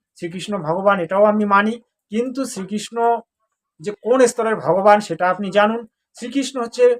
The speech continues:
বিষ্ণুর অবতার, সে ষোলকলাযুক্ত ভগবান, সেই মর্তলোকের ভগবান, সে কিন্তু ওই স্বর্গেরও ভগবান নয়। আর সে, তার ভক্তি করলে আপনি কোনোদিনই মুক্তি পাবেন না। গীতায় যেটা আঠারোটা, আঠারো অধ্যায়ে বলা হয়েছে মোক্ষযোগ, সেই মুক্তি কিন্তু আপনি পাবেন না।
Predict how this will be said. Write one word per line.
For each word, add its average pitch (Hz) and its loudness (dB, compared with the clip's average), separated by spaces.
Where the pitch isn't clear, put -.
বিষ্ণুর 185 -2
অবতার, 202 4
সে 208 -4
ষোলকলাযুক্ত 185 -4
ভগবান, 190 2
সেই 214 2
মর্তলোকের 196 -2
ভগবান, 190 2
সে 185 -10
কিন্তু 202 -8
ওই 214 0
স্বর্গেরও 180 -2
ভগবান 175 0
নয়। 214 4
আর 202 4
সে, 226 -2
তার 190 4
ভক্তি 170 -4
করলে 214 0
আপনি 190 0
কোনোদিনই 185 -4
মুক্তি 156 -10
পাবেন 170 0
না। 208 -2
গীতায় 180 -2
যেটা 175 -4
আঠারোটা, 170 0
আঠারো 160 -4
অধ্যায়ে 170 0
বলা 160 2
হয়েছে 170 -4
মোক্ষযোগ, 170 -6
সেই 180 -8
মুক্তি 156 -8
কিন্তু 175 -8
আপনি 175 -2
পাবেন 180 -2
না। 247 -2